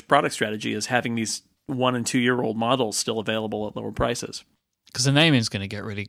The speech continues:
Speaker 2: potentially really clunky, right? We could end up with, like, a five C, a five C S,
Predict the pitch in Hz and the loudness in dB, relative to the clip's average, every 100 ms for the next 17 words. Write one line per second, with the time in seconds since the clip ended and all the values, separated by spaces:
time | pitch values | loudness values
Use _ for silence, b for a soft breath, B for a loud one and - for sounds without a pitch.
0 | - - - 113 113 104 - - 113 - | -12 -8 -4 -4 -4 -6 -8 -6 -8 -8
1 | 110 113 110 117 110 117 110 110 113 107 | -6 -4 -4 -4 -4 -4 -2 -4 -6 -6
2 | 110 104 - 107 104 _ _ _ _ _ | -6 -8 -6 -8 -10 _ _ _ _ _
3 | _ _ _ - 135 127 131 117 - 123 | _ _ _ 0 4 6 4 2 2 2
4 | 113 110 107 - 120 113 - 120 110 110 | 0 -2 -6 0 2 2 2 0 0 -2
5 | 107 107 - - - - | -2 -2 -2 -2 -4 -6